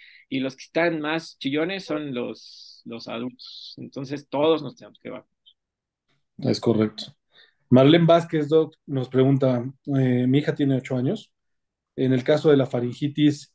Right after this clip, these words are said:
Speaker 2: ¿qué otros productos, además de los medicamentos recetados,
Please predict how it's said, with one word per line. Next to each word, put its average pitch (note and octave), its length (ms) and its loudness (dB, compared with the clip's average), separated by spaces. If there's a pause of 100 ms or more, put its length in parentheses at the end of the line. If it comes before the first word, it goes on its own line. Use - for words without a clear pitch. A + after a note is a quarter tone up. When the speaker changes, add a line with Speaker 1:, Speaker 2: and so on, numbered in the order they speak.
Speaker 2:
¿qué D#3+ 80 4
otros E3 260 0
productos, C#3+ 580 4
además B2+ 360 0
de C#3 80 4
los B2+ 120 0
medicamentos B2 560 -2
recetados, B2 760 2